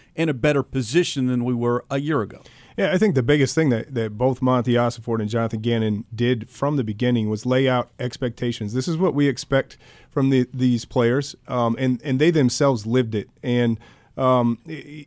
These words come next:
Speaker 2: y-, y-, you know, when, when a head coach says one thing, uh, but then lets things slide on the practice field, lets things slide in the meeting room,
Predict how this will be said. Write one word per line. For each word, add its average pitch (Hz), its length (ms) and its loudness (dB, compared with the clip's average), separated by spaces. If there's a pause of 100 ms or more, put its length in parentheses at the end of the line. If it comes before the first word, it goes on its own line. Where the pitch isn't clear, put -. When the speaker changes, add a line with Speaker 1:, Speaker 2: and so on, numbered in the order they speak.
Speaker 2:
y-, 147 200 -2
y-, 143 240 -10
you 147 140 -2
know, 147 140 4
when, 139 300 2 (300)
when 143 140 0
a 135 40 0
head 151 200 0
coach 156 400 0
says 143 400 0
one 135 160 0
thing, 139 360 -2 (220)
uh, 110 260 -2
but 113 200 -4
then 131 480 4
lets 123 300 -4
things 127 260 0
slide 127 280 0
on 123 120 0
the 107 80 -2
practice 127 360 -4
field, 123 240 -2
lets 120 240 -2
things 120 300 0
slide 123 480 0
in 117 120 -2
the 113 60 0
meeting 123 320 2
room, 123 300 0